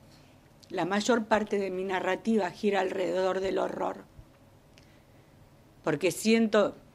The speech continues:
que de esa manera le digo a todos los queridos compañeros,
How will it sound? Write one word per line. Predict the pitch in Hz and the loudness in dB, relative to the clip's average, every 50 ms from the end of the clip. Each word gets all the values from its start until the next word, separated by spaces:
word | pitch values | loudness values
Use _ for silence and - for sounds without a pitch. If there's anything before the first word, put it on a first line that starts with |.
| - - - - - - - - - | -20 -20 -20 -20 -20 -20 -20 -8 2
que | - 165 | 2 4
de | 160 175 | 4 4
esa | 170 - 214 196 | 4 4 2 2
manera | 190 185 185 180 185 202 214 214 208 214 208 208 - - - - - - - - - - - - - | 2 2 0 0 2 0 0 0 0 -2 -4 -4 -10 -20 -20 -20 -20 -20 -20 -20 -20 -20 -20 -16 -6
le | 180 175 180 | -2 0 2
digo | 196 208 214 208 | 4 4 6 4
a | 196 196 | 4 2
todos | 196 - 214 214 214 208 | 4 4 6 6 8 6
los | 190 185 | 4 2
queridos | - - 208 202 202 196 190 175 | 0 -2 -2 0 2 0 0 -2
compañeros, | - - 196 185 190 190 - 180 185 196 196 190 185 180 196 190 190 196 - - | -2 -4 -4 -4 -2 -2 -2 -2 -2 -2 -2 -2 -2 -2 -2 -4 -4 -8 -12 -20